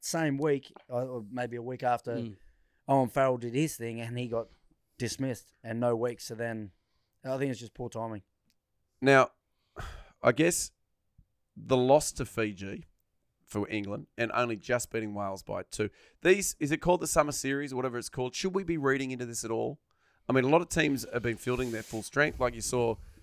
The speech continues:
Speaker 3: the Springboks demolished the All Blacks and everybody was saying the All Blacks were full strength. Or should we just be looking at that, get those going, "You know what? Coaches are trying different things. Don't read into that too much."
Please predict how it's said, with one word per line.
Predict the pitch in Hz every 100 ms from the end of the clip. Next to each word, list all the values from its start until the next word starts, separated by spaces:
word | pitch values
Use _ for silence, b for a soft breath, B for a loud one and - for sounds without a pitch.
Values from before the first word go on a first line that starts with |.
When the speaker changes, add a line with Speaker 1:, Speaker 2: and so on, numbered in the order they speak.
| b
Speaker 3:
the | -
Springboks | - 135 123 117 -
demolished | - 113 110 107 -
the |
All | 117 113
Blacks | 117 120 -
and |
everybody | 107 101 107
was | 101 101
saying | 107 104
the | 104
All | 107
Blacks | 104 -
were | -
full | - 104
strength. | - 131 - - - _ -
Or | 156 156 160 156 _ _
should | - 131
we | 135 127
just | 131
be | 123
looking | 113 110
at | 110
that, | 113 113
get | 113 -
those | 117 113 107
going, | 110 107 110 107 104 _ _ _ -
"You | 117
know | 117
what? | 113 117 - _ -
Coaches | 139 135 98
are | 98
trying | - 107 104
different | 98 - -
things. | 135 127 131 120
Don't | - 113 110
read | 107 104
into | 98
that | 95 -
too | - - 113
much." | 110 110 - - -